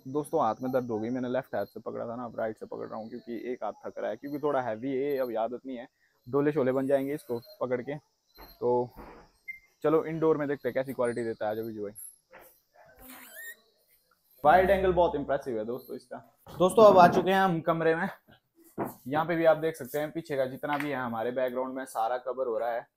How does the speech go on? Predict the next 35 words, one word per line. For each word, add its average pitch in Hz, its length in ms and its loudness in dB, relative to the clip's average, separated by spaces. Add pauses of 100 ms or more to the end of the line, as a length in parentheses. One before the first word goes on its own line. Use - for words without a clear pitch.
(520)
और, 113 280 2 (600)
मतलब, 107 420 -10 (220)
बाकी 165 260 -4
आप 165 160 2
comment 175 280 -2
करके 180 200 -2
पक्का 170 280 -2
बताना 170 300 0
इसकी 185 240 -8
quality 143 340 -2
में 143 160 -10
difference 131 360 -12
लग 135 120 -2
रहा 151 120 4
है 139 120 2
या 120 100 -4
नहीं 123 180 -6
लग 120 160 -6
रहा 110 120 -6
है, 101 60 -8
वरना 117 260 -6
हम 120 100 -10
वापस 120 340 -8
भी 135 80 -16
कर 131 140 -4
देते 120 220 -12
हैं 113 100 -20
फिर। - 1120 -6 (420)
<laughs> - 400 -20
और 143 280 0 (360)
एक 160 180 -2
और 160 200 8
important 151 480 0
चीज़ 143 180 -8
दोस्तों, 135 440 -4